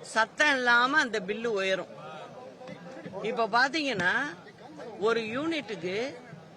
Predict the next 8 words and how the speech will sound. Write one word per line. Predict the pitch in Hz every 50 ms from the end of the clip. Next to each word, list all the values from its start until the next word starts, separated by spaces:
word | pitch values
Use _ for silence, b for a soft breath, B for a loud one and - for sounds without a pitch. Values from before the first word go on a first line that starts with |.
| - - -
இருநூறு | 165 196 214 226 262 277 277 285 277 269 254
யூனிட்ல | 254 247 262 285 294 311 302 - 262
இருந்து | 269 269 269 262 294 302
நானூறு | 254 247 220 220 233 254 254 254 254 247 233 240
யூனிட் | 233 233 247 262 277 277 269 - - 214 185 - - - - - - - - - - - - - - - - -
உபயோகிக்கிற | 202 226 226 262 277 277 269 247 220 196 220 196 196 180
மக்களுக்கு | 175 180 - - - 240 226 202 165 165 165
வந்து | 156 160 160 170 175 180 151 147 170 208 254 294